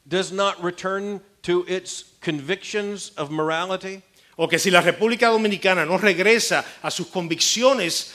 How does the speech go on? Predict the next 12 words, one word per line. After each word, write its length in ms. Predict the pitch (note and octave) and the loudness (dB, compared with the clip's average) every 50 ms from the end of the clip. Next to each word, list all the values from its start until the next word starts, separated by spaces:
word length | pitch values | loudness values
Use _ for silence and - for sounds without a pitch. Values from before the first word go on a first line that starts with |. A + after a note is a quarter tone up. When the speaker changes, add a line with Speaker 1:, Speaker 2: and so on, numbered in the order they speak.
| - - - | -20 -16 -8
Speaker 2:
morales, 880 | E3 E3 D#3+ D3+ D#3 D3+ C#3+ C#3 D#3 G#3 A#3+ - - - - - - - C3+ | -2 0 2 4 6 6 6 4 2 0 -2 -4 -6 -6 -8 -10 -14 -6 -2
Speaker 1:
that 180 | C#3+ D3+ D3+ | -2 -2 0
God 300 | C#3 E3+ F3 F3 F3+ F#3 | 0 0 0 0 0 0
will 300 | F3 E3+ E3 D#3+ D#3 C#3+ C3 | 0 -2 -2 -2 -4 -4 -2
give 160 | D#3 F#3+ F#3 | -2 -2 0
it 100 | F#3+ F#3 | -2 -4
over. 440 | D#3 D#3+ E3 D#3+ D3 A#2+ A#2+ G#2 F2+ - - _ _ - | -4 -4 -4 -4 -4 -6 -8 -10 -12 -12 -20 _ _ -10
Speaker 2:
Dios 260 | C3 D#3 F3 F3+ F3 | -4 0 2 4 4
los 160 | F3+ F3 D3 B2+ | 4 2 2 2
va 260 | D3+ D3 D#3 D#3+ - - | 2 2 2 2 0 -2
a 120 | C3 D3 | -4 -6
entregar. 640 | D3 C#3+ - C#3+ C3+ C3 A#2 C3+ C3 B2+ B2 A2+ | -6 -6 -8 -6 -6 -4 -2 0 0 0 0 -4